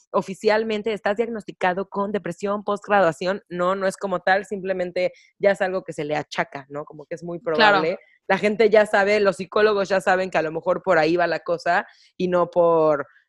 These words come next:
Speaker 1: traumas de la infancia, ¿no? Muchas veces esto llega a
Speaker 2: Ujú.
Speaker 1: pasar, por eso ya se, se habla del tema. Y básicamente la depresión postgraduación llega porque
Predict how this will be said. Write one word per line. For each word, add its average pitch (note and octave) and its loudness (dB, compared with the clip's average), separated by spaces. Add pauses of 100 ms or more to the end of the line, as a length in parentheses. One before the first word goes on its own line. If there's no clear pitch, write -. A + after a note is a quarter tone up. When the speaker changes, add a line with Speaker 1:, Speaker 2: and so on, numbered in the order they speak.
(400)
Speaker 1:
traumas F3 2
de E3 4
la D#3 2
infancia, D#3 -4
¿no? D3 -8
Muchas E3 -8
veces D#3+ -8
esto A3+ -2
llega A#3 2
a A3+ 0
Speaker 2:
Ujú. G3 -4
Speaker 1:
pasar, G3 -4
por E3 -2
eso E3+ -4
ya D#3+ 0
se, D#3 0
se F#3 -4
habla F3+ 2
del D#3 -6
tema. G#3+ -4 (500)
Y D4 0
básicamente C4 0 (120)
la G#3 4
depresión G#3 0
postgraduación G3+ -2
llega F3 2
porque E3 -2